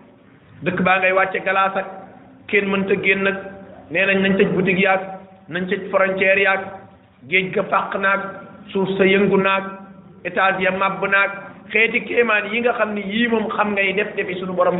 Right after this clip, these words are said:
dëgg la, donte yépp ay, ay def defam, waaye yii moom def defi kéemaan la. Borom bi mu ni, "Defuma ko illa taxwiifan", lu dul mu gën a dellu ci suñu borom. Moo tax bokk na ci sunna, saa bu yu mel noonu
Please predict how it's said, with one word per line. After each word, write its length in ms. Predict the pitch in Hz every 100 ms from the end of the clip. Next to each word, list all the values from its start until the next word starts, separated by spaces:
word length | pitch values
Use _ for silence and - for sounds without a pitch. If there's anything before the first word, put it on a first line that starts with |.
| 156
dëgg 220 | 190 185
la, 140 | 285 226
donte 260 | 202 208
yépp 180 | 214 247
ay, 100 | 233
ay 180 | 208 196
def 180 | 185 175
defam, 220 | 156 156 156 -
waaye 240 | 165 180 185
yii 120 | 214
moom 160 | 220 208
def 140 | 226
defi 200 | 202 175
kéemaan 460 | - 180 160 156 139
la. 80 | 135 - - - - - - 117
Borom 160 | 147 156
bi 60 | 151
mu 80 |
ni, 120 | 147 147
"Defuma 280 | 143 139 135
ko 160 | - -
illa 460 | 214 180 156 147 -
taxwiifan", 560 | 143 - 131 131 120 127 - - - - -
lu 80 | 120
dul 160 | 131 127
mu 120 | 123
gën 100 | 120
a 40 | 117
dellu 260 | 117 110
ci 80 | 101 -
suñu 80 | 104
borom. 200 | 95 98 101
Moo 100 | 127
tax 120 | 139
bokk 180 | 139 135
na 140 | 131
ci 80 | 135
sunna, 280 | - 165 156 160 - - - - - - - - - - - - -
saa 240 | 170 170 170
bu 60 |
yu 100 | 175
mel 200 | 185 190 185
noonu 200 | 180